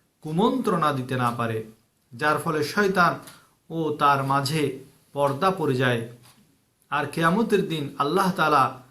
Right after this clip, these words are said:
তাকে ডেকে ডেকে বলবেন, "হে বান্দা, আমার আরশের ছায়ায় আসো,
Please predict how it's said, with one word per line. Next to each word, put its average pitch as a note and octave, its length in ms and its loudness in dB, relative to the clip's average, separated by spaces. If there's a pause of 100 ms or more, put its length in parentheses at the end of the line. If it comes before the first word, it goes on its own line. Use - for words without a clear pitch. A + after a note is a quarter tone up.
(240)
তাকে C#3+ 360 -4
ডেকে C#3+ 260 -2
ডেকে F#3 240 2
বলবেন, D3 400 0 (580)
"হে G#3+ 80 2
বান্দা, F#3+ 520 4 (360)
আমার F3+ 280 2
আরশের A3 560 4
ছায়ায় F3+ 360 2
আসো, C#3+ 520 -2